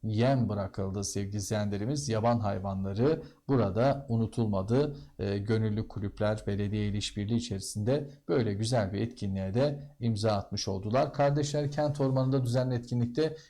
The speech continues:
yürüyüş ile birlikte işte yaban, e, hayvanları da burada beslenmiş oldu. Onlara tabii ki çeşitli,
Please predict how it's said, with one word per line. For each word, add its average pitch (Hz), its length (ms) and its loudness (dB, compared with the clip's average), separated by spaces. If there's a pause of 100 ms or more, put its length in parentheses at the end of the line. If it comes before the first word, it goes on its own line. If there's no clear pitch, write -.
yürüyüş 135 360 2
ile 110 200 0
birlikte 120 380 2
işte 127 180 0
yaban, 120 560 2
e, 104 280 -2
hayvanları 104 580 2
da 147 260 4 (280)
burada 139 720 2
beslenmiş 110 540 2
oldu. 127 200 4
Onlara 110 340 4
tabii 107 240 0
ki 135 140 -2
çeşitli, 139 680 0